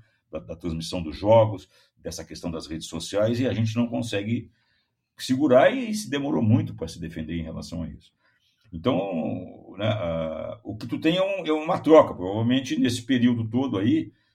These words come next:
tem muito sócio que entrou comigo lá no Centenário, em dois mil e oito, dois mil e nove, deixou de ser sócio, mas repôs por outro. Mas o número continua, que é o cento e vinte mil,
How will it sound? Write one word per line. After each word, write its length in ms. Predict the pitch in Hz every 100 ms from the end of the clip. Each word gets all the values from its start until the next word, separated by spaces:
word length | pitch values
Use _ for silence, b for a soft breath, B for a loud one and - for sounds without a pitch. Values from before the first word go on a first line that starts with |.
| _
tem 100 | 87
muito 200 | 120 -
sócio 280 | - 131 -
que 80 | 110
entrou 260 | 107 107
comigo 340 | 104 95 101 90
lá 120 | 92
no 80 | 85
Centenário, 600 | 90 85 78 90 104 87
em 40 |
dois 240 | 80 80
mil 140 | 73 90
e 40 |
oito, 220 | 82 101
dois 180 | 104 82
mil 140 | 85 78
e 40 |
nove, 380 | 87 113 - 214
deixou 240 | 226 233
de 100 | -
ser 120 | -
sócio, 400 | - - 180 - _ _ _
mas 200 | - 123
repôs 380 | 120 180 151 180
por 160 | - 262
outro. 320 | 160 123 _ _ _ _ _ _ _
Mas 220 | - 104 113
o 60 |
número 280 | 113 117 131
continua, 560 | - 170 - 117 127 -
que 80 |
é 40 | 147
o 60 |
cento 280 | - 123 113
e 40 | -
vinte 280 | 120 127
mil, 200 | 139 160